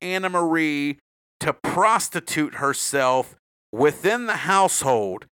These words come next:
with her clients being informed Anna Marie was sixteen. Rose was always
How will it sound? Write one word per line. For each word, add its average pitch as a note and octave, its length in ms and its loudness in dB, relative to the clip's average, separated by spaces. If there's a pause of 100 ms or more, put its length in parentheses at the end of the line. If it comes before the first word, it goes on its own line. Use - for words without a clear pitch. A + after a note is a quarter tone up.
(340)
with E3 260 2
her F3+ 240 2
clients A3+ 800 -2
being G3 460 -6
informed E3 960 2
Anna F#3+ 320 -4
Marie F3+ 840 0
was C#3+ 400 2
sixteen. C#3+ 1120 -4 (760)
Rose G#3+ 540 4
was E3 220 2 (160)
always B3+ 640 2